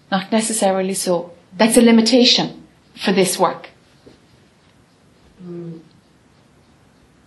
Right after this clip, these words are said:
Speaker 1: It's a limitation. Amma has diabetes.
Speaker 2: Mm.
Speaker 1: You know? Last time I was with her, she was taking eye drops every couple of hours, you know?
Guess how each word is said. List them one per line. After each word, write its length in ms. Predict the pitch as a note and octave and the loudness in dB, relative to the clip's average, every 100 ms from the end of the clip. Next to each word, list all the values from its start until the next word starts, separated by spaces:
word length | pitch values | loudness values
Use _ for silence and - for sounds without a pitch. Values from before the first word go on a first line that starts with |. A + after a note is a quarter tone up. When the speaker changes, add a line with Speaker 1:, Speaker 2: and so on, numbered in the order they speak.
| _ | _
Speaker 1:
It's 100 | - | -12
a 40 | F#3 | -8
limitation. 600 | F3+ F3+ F#3 - - F3 _ _ _ _ _ _ F#3+ F3 E3+ E3 _ _ _ _ _ _ _ _ _ _ _ _ _ _ - | -6 -6 -8 -8 -8 -12 _ _ _ _ _ _ -20 -20 -20 _ _ _ _ _ _ _ _ _ _ _ _ _ _ _ 0
Amma 220 | A#3 A#3 | 4 4
has 180 | B3 G#3+ | 4 4
diabetes. 720 | A3 G#3+ A3+ A3 E3+ - - _ _ _ _ _ | 2 4 2 2 -2 -4 -12 _ _ _ _ _
Speaker 2:
Mm. 320 | G3 F#3+ E3+ E3 _ _ _ | -12 -12 -14 -18 _ _ _
Speaker 1:
You 120 | A3 G#3 | -2 0
know? 320 | G#3 A3 - - _ _ _ _ _ _ _ _ _ _ _ _ _ _ _ _ _ _ _ _ _ _ _ _ _ _ - | 0 -2 -6 -18 _ _ _ _ _ _ _ _ _ _ _ _ _ _ _ _ _ _ _ _ _ _ _ _ _ _ -2
Last 240 | G3 G3 | -2 0
time 140 | A3+ G#3 | 0 2
I 80 | G3+ | 2
was 140 | F#3+ | 0
with 120 | G#3+ | -2
her, 60 | G#3+ | -2
she 120 | A#3 | -2
was 100 | G#3 | -2
taking 320 | - G#3 G3+ | -2 -2 0
eye 140 | F#3+ G3+ | 2 2
drops 280 | F#3+ F#3+ F#3+ | 0 -2 -4
every 160 | F#3 | -4
couple 240 | F#3 F#3 F3+ | -4 -2 2
of 80 | |
hours, 280 | F#3+ F3 E3+ | 2 2 -2
you 80 | F3 | -6
know? 160 | G#3 | -6